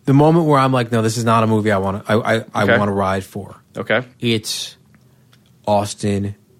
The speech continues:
Speaker 1: drinking fat bastards shit. When Austin drinks fat bastards
Speaker 2: Kind of
Speaker 1: shit.
Speaker 2: nutty.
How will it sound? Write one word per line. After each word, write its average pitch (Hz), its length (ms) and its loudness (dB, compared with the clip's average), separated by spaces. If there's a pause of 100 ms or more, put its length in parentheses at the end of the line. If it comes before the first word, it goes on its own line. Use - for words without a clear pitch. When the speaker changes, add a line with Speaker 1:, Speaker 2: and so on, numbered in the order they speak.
(220)
Speaker 1:
drinking 92 760 -10 (500)
fat - 380 -10
bastards 90 680 -14 (320)
shit. - 460 -16 (2000)
When 113 200 -2
Austin 175 720 0
drinks 120 600 -4
fat 123 400 -2
bastards 120 540 -4
Speaker 2:
Kind 104 200 0
of 95 60 -2
Speaker 1:
shit. 107 60 4
Speaker 2:
nutty. 98 320 0